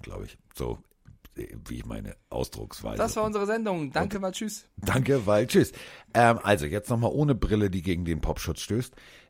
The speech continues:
Speaker 1: Ähm, ich, also, ich liebe ja Hörspiele.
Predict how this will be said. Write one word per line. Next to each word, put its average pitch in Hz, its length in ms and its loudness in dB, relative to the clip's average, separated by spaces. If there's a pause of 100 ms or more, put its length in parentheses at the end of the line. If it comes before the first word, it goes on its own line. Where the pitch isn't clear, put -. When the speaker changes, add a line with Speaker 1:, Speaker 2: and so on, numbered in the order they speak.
(100)
Speaker 1:
Ähm, 104 520 2 (480)
ich, - 220 -6 (640)
also, 87 220 -6 (1300)
ich - 160 -4
liebe 107 200 2
ja 95 100 6
Hörspiele. 64 420 -4